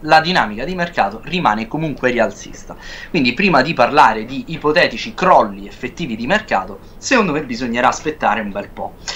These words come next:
Eh, quindi per il momento mi aspetto un ritracciamento, anche, ehm, insomma, ripeto, dell'otto dieci per cento, e non vorrei che possa iniziare addirittura nel corso delle pro-, cioè, pro-, prossime ore, nel senso che,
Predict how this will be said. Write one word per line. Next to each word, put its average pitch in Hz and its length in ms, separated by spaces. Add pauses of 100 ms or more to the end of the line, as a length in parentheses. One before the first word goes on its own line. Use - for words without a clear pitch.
(280)
Eh, 117 600
quindi 156 260
per 131 140
il 131 100
momento 160 580 (840)
mi 156 160
aspetto 175 460
un 139 60
ritracciamento, 113 880
anche, 143 340
ehm, 120 520 (120)
insomma, 113 320
ripeto, 113 400 (300)
dell'otto 170 440
dieci 127 240
per 117 120
cento, - 340
e 220 100
non 226 240
vorrei 160 380
che 127 120
possa 147 320
iniziare 147 360
addirittura 127 480
nel 113 140
corso - 300
delle 110 420 (240)
pro-, 127 320 (480)
cioè, 117 160
pro-, 123 200
prossime 123 520
ore, 110 360 (420)
nel 135 180
senso 156 420
che, 131 480